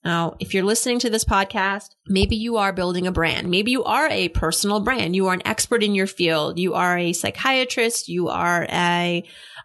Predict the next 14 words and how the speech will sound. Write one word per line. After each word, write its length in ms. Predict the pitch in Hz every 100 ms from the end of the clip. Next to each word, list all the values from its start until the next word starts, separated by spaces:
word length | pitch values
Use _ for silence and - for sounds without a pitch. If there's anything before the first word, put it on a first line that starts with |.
| -
um, 380 | 180 175 170 -
a 60 | 190
teacher. 640 | - 302 294 - 185 170
You 200 | 170 175
are 100 | 175
a 120 | 180
lawyer. 600 | 196 262 294 254 180 156
You 400 | 165 175 190 175 -
are 540 | 185 185 180 180 170
a 640 | - 185 180 180 175 175 - _ _ _ _ -
football 380 | 277 - 269 262
high 200 | 269 294
school 260 | - 220
coach, 520 | 214 175 160 156 -